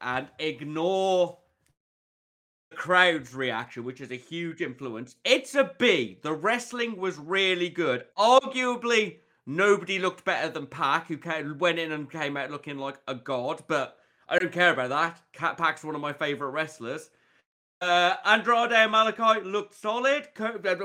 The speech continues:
looked good. Everybody was good. Pac was amazing. It had story in, it had story out.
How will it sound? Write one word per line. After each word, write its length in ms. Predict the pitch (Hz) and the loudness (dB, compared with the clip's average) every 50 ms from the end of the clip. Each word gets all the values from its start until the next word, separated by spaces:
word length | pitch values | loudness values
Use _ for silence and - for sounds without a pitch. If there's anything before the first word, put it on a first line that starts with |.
| 190 | -4
looked 240 | 214 240 262 254 - | 0 0 0 0 0
good. 300 | - 302 381 370 - - - | 0 2 2 2 2 0 2
Everybody 560 | 226 277 349 349 - 359 370 - 311 302 311 | 6 6 6 6 4 0 2 4 4 4 4
was 180 | 285 285 285 226 | 2 0 -2 -2
good. 380 | - - 175 170 175 175 175 - | 0 2 2 4 4 2 0 -2
Pac 300 | 175 226 262 277 269 - | 2 4 4 4 4 0
was 140 | 269 262 233 | -6 -2 -2
amazing. 500 | 254 240 226 208 175 165 165 165 165 165 | -2 0 2 2 4 2 2 0 -2 -2
It 60 | 156 | 0
had 180 | 160 156 151 139 | 0 0 -2 -4
story 600 | - - - 240 247 254 254 262 254 220 185 175 | -8 -6 -4 0 4 4 4 4 2 2 4 4
in, 140 | 170 170 165 - _ _ _ _ - | 4 2 0 -10 _ _ _ _ -8
it 80 | 131 | -4
had 220 | 139 147 147 135 - | -2 -2 -2 -4 -4
story 500 | - - 208 226 240 240 240 233 220 185 | -6 -4 -2 0 0 2 2 2 2 2
out. 320 | 151 143 147 143 139 - | 2 0 -2 -4 -6 -10